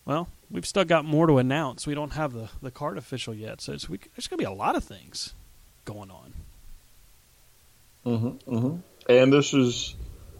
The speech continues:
Speaker 2: we will probably be at this location more than once.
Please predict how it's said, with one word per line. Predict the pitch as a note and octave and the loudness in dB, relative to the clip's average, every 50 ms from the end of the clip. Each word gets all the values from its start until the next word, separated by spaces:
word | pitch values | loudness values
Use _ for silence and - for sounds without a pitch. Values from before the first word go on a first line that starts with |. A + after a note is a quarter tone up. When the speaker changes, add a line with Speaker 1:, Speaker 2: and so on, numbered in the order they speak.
| - - - - - - - - - _ _ _ _ _ _ _ _ _ _ _ _ _ | -20 -20 -20 -20 -20 -20 -20 -20 -20 _ _ _ _ _ _ _ _ _ _ _ _ _
Speaker 2:
we | C3+ B2+ B2+ C3 | 4 6 8 8
will | C3 B2+ C3 B2 A2+ | 8 8 8 6 6
probably | G#2+ - - - - B2 A#2+ A#2+ B2+ C3 C#3 C#3 C3 A#2+ A2+ B2 B2+ B2 A#2+ | 4 0 -8 -4 0 4 6 6 6 6 6 4 2 2 -2 -2 -2 -2 -4
be | A2+ A2+ B2 A#2 A#2 A2+ A2+ G#2+ | -4 -4 -4 -2 -2 -2 -2 -2
at | G#2 - - | -4 -6 -6
this | - A2+ G#2 - - - - | -8 -8 -8 -8 -10 -8 -6
location | A2 A2 G2+ - - G#2+ A2 A2+ G#2 - - A2+ A2 G#2+ G#2+ G2+ G2+ - _ _ _ _ _ _ _ _ _ _ _ _ _ _ | -4 -4 -4 -6 -8 -6 -6 -6 -6 -6 -8 -6 -6 -4 -4 -6 -8 -12 _ _ _ _ _ _ _ _ _ _ _ _ _ _
more | - A2+ A2+ A#2+ C3 C3+ | 0 4 6 8 8 8
than | C3+ C3+ B2 | 6 4 2
once. | A2+ F#2+ - - - - - - - | 2 -2 -6 -10 -16 -18 -18 -18 -18